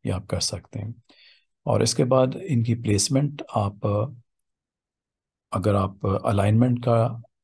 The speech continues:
यूज़ करना चाहें ऑप्शन, ये भी की जा सकती है। इन तीनों को आप सिलेक्ट करके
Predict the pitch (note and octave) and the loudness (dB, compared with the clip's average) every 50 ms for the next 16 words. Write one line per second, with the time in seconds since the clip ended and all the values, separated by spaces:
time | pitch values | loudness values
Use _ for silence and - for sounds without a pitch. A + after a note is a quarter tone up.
0 | - A#2+ A#2+ A#2 A#2 - C3 A2+ A2 A2+ A2 G#2 - A#2 A2 A2+ G#2+ G#2 - - | -4 -2 0 0 0 0 -2 0 0 0 0 0 -2 -2 -2 -2 -4 -4 -6 -6
1 | - G#2+ A2+ A2 F#2+ F2 G2 G#2+ G#2 - A2+ G#2+ A#2+ A2+ G#2+ - - A#2+ A#2 - | -4 -4 -4 -4 -4 -4 -4 -4 -4 -2 -2 0 0 0 0 0 -2 -4 -6 -6
2 | - B2 A2+ A#2 A#2+ A#2+ A#2 _ _ _ _ _ _ _ - C3 A#2+ A#2 A#2+ A#2 | -8 -6 -4 -4 -6 -8 -12 _ _ _ _ _ _ _ -4 -2 -2 0 0 0
3 | A2 A#2 A2+ G#2+ - A#2 A2+ C3+ D#3 - - - C3 A2+ G2+ - - - - A2 | 0 0 0 -2 -2 -2 -2 -2 -4 -8 -10 -6 -6 -6 -4 -4 -4 -2 0 -2
4 | A#2+ A#2+ - - B2+ A#2+ B2 - C3+ C3 C#3+ | -2 -2 0 -2 -2 -2 -2 -6 -6 -6 -6